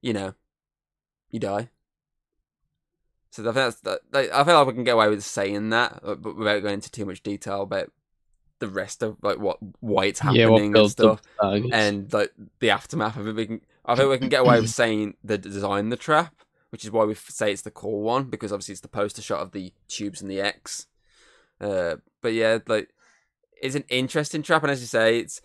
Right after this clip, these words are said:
Speaker 1: thing is though, it's one of those ones where y-, you feel like you could do it, but when you're there, you're just like, "No, no, no, I'm too scared, too scared."
Speaker 2: <laughs>
Speaker 1: I think I'd be dead instantly in one of these Saw movies. I wouldn't be able to fucking do it.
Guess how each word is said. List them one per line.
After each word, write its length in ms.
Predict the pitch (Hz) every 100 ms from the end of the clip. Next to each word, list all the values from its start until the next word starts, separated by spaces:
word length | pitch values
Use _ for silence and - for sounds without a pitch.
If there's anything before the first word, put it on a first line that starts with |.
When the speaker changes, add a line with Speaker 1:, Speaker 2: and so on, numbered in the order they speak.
| _
Speaker 1:
thing 120 | 196 214
is 140 | 165
though, 180 | 110 98 _ _ _ _ _ _ _
it's 160 | 135 160
one 120 | 180
of 40 | 185
those 100 | 131
ones 220 | 127 131
where 260 | 139 127 - _ _ 139
y-, 60 |
you 160 | 127 143
feel 180 | 151 151
like 140 | 135
you 60 | 139
could 220 | 110 -
do 180 | 110 117
it, 60 |
but 80 | 113
when 120 | 120
you're 100 | 113
there, 180 | 101 104
you're 160 | 107 110
just 100 | 113
like, 160 | 110
"No, 260 | 160 135 113
no, 240 | 135 127
no, 280 | 139 160 135
I'm 60 | 170
too 140 | 349
scared, 380 | - - 131 131
too 120 | 175
scared." 600 | 208 - 214 156 - 165 - - _ 233
Speaker 2:
<laughs> 360 | 302 302 320 -
Speaker 1:
I 160 | 185
think 220 | 165 185
I'd 160 | 160 120
be 100 | 123
dead 320 | 92 113 107 -
instantly 380 | 104 104 113 104
in 60 |
one 100 | 104
of 40 | 101
these 120 | 113
Saw 180 | 117 104
movies. 300 | 104 107 113
I 60 |
wouldn't 200 | 139 113
be 60 | 101
able 80 | 104
to 80 | 92
fucking 340 | 113 - 107
do 160 | 101 104
it. 180 | 101